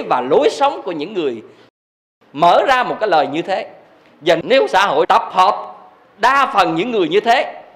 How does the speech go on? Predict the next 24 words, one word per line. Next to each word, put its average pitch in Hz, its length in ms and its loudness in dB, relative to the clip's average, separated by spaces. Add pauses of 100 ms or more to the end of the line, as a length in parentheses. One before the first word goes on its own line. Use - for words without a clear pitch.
(800)
thì 202 220 0
cuộc 202 240 2
sống 302 200 0
của 269 80 2
mọi 185 200 2
người 175 220 0
sẽ 180 180 -4
đi 214 140 -2
đến 208 260 0
đâu? 233 500 2 (300)
Chúng 190 160 -6
ta 175 100 0
cứ 202 320 -6
lý 220 200 -4
giải 147 220 0
các 170 180 -8
vấn 180 100 -10
đề 139 120 -6
này. 117 160 -8 (560)
Tôi 180 120 2
không 185 80 2
có 226 60 4
chủ 175 180 -2
quan, 214 340 2